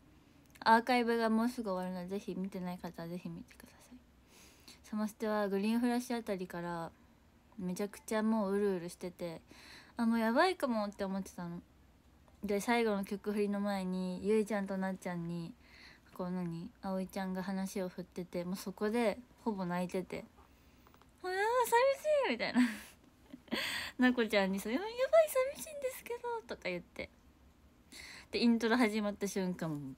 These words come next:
バーって泣いてたの。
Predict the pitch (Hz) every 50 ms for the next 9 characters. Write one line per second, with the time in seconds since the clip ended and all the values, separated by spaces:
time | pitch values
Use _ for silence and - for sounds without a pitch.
0 | - _ - - 262 - - 190 165 135 - 110 104 101 113 - - - - -
1 | - - - - - - - - - - - - - - - - - - - -
2 | - - - - - - - - - - - _ _ - 220 214 214 208 - -
3 | 185 165 160 -